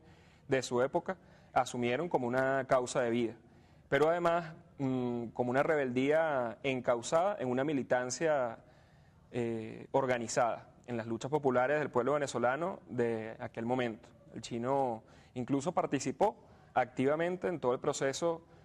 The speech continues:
conspirativo hacia el derrocamiento del tirano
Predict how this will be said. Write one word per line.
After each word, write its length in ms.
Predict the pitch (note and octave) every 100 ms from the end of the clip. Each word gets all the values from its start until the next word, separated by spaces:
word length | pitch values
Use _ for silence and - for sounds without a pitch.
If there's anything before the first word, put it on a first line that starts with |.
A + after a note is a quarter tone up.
| - _
conspirativo 720 | D3 C3 C3 B2 A2 F#3 A3 - - - -
hacia 280 | C3+ C3 -
el 80 | B2
derrocamiento 1200 | B2 A#2+ A#2+ A#2+ A#2 A#2 D#3+ D3+ C3+ A#2 A2 A2
del 320 | - B2 A#2 A2
tirano 760 | A#2 A#2 A#2 C#3+ C3+ A2 -